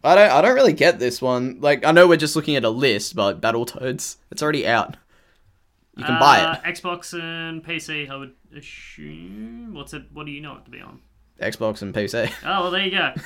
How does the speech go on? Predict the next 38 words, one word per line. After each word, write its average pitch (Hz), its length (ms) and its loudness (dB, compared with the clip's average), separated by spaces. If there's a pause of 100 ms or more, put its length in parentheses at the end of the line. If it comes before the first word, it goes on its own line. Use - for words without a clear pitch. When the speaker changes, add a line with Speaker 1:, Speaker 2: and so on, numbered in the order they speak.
Speaker 1:
<laughs> 214 280 -2 (180)
Speaker 2:
Moving 339 260 4
on. 330 260 10
Speaker 1:
No, 175 120 8
it 165 40 8
was 180 120 4
part 220 180 4
of 214 80 2
the, 165 160 4
uh, 117 180 4
Rare 131 320 4
Replay 123 580 -2
pack. - 360 -8 (320)
Speaker 2:
Right. 202 1160 -6 (120)
Speaker 1:
Yeah. 127 240 0 (360)
Speaker 2:
Uh, 147 520 -4
remaster? 220 440 -12 (480)
Should 247 220 -4
we 254 100 0
Speaker 1:
Yeah. 247 80 2
Speaker 2:
actually 240 260 -6
look 226 180 -6
into 208 240 -10
this? 110 340 -16 (200)
<laughs> - 200 -20
Seeing 214 280 -2
as 214 120 -4
we're 185 80 -10
speculating 147 580 -10
so 160 200 -12
heavily. 147 320 -12 (360)
Speaker 1:
Babylon's 226 460 6
Fall 156 440 6
is 127 120 -2
the 156 100 2
next - 260 4
one. 247 180 6
Speaker 2:
<laughs> 240 1600 -4